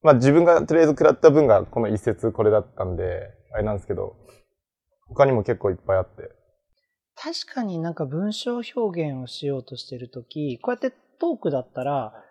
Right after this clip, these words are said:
Speaker 2: いいんですけど、それを文章に落とし込もうとしたときって、なんか、思ってるように文字に出せないことってたくさんありますもんね。
Speaker 1: そうですね。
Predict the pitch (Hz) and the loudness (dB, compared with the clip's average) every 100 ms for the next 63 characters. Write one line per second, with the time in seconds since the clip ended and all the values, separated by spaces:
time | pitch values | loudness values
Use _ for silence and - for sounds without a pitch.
0 | _ _ 180 156 135 123 - 127 135 135 | _ _ -6 -4 -4 -8 -10 -8 -6 -6
1 | - 190 233 285 180 220 247 - 147 123 | -6 -2 -2 -2 -4 -4 -4 -4 -6 -6
2 | 120 - 143 - 156 151 131 131 - 131 | -10 -12 -12 -10 -6 -6 -8 -12 -16 -18
3 | 117 _ _ - 131 117 113 _ _ _ | -20 _ _ -10 -8 -8 -14 _ _ _
4 | _ _ _ _ _ 170 156 120 - _ | _ _ _ _ _ -12 -8 -8 -10 _
5 | - 175 269 320 - 196 151 143 123 127 | -4 -2 -2 -4 0 2 2 0 -2 -6
6 | 123 113 113 _ _ _ 147 - 214 269 | -10 -12 -16 _ _ _ -16 -4 -2 0
7 | 247 147 113 123 220 254 175 - - 123 | -2 -2 -6 -8 -6 -4 -6 -8 -14 -14
8 | - - - - - 170 170 185 175 - | -16 -20 -20 -20 -16 -12 -10 -10 -10 -12
9 | 120 104 98 - - - - - 135 113 | -14 -14 -16 -14 -14 -14 -12 -6 -2 -2
10 | - | -2